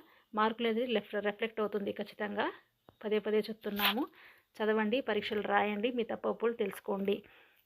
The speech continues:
ఎస్జిటి తెలుగు and ఇంగ్లీష్ మీడియంకి సంబంధించిన మెటీరియల్స్ మన దగ్గర అందుబాటులో ఉంది. కావాల్సిన వారు ఈ నెంబర్కి కాల్ చేయండి. Thank you for watching.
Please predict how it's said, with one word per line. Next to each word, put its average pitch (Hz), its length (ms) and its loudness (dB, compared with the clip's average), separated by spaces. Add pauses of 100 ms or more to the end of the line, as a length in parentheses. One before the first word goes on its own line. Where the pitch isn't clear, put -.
ఎస్జిటి 220 540 2
తెలుగు 220 320 6
and 214 140 4
ఇంగ్లీష్ 208 280 -4
మీడియంకి 220 300 -2
సంబంధించిన 208 400 -2
మెటీరియల్స్ 214 440 2
మన 202 140 -6
దగ్గర 202 280 0
అందుబాటులో 202 520 -2
ఉంది. 202 240 -4
కావాల్సిన 208 420 0
వారు 208 220 0
ఈ 208 80 0
నెంబర్కి 196 400 -4
కాల్ 196 260 -6
చేయండి. 202 380 -2 (580)
Thank 202 200 -6
you 214 120 -2
for 208 220 -6
watching. 190 480 -10